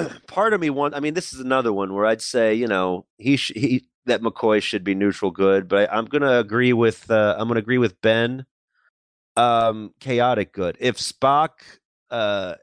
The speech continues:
i-, if Spock represents lawful, uh, McCoy represents,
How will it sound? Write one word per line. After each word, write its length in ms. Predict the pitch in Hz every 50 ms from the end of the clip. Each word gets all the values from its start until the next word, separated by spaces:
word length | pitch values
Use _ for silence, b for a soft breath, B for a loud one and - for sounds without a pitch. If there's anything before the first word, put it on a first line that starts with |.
| _ -
i-, 120 | 120 - -
if 140 | 120 120 104
Spock 340 | - - - 135 135 139 - -
represents 500 | 127 120 - 113 101 92 113 104 - -
lawful, 520 | 107 98 92 87 - - 82 98 113 _ _ _ _ _ _ _ _ _ _ _ _ _ _ _ _ _ _ _ _ _ _ _ _ -
uh, 220 | - 113 110 123
McCoy 920 | 117 120 120 - - - 147 151 151 139 135 131 127 131 131 120 107 107 - _ _ _ _ _ _ -
represents, 1200 | 117 113 117 107 - - 113 104 87 95 110 107 104 104 107 104 - - - - - - - -